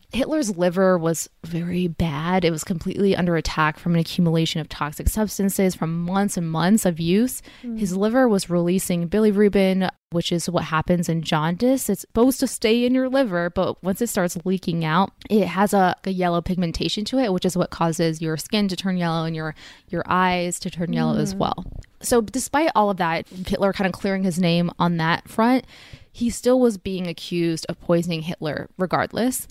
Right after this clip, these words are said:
Speaker 2: Mm.
Speaker 1: And this caused a lot of stress on him. Morel suffered from a brain edema with all this pressure and accusations.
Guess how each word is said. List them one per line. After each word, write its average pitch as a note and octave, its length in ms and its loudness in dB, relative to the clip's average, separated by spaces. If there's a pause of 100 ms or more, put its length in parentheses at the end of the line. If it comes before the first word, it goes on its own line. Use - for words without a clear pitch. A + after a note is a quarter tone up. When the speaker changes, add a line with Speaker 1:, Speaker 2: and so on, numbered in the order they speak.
Speaker 2:
Mm. F#3+ 320 -4 (120)
Speaker 1:
And F#3 380 0
this C4+ 140 0
caused D#4 180 0
a C4 60 2
lot G#3 140 4
of G3 60 -2
stress E3+ 320 -2
on E3+ 140 0
him. F#3+ 560 0 (220)
Morel G#3+ 300 4
suffered G#3 340 -2
from F3+ 480 -2
a F3+ 80 -2
brain A#3 260 4
edema F#3+ 500 4
with F3 140 -2
all E3+ 80 4
this F3 160 -2
pressure F3 540 0
and E3+ 100 -4
accusations. E3+ 920 -2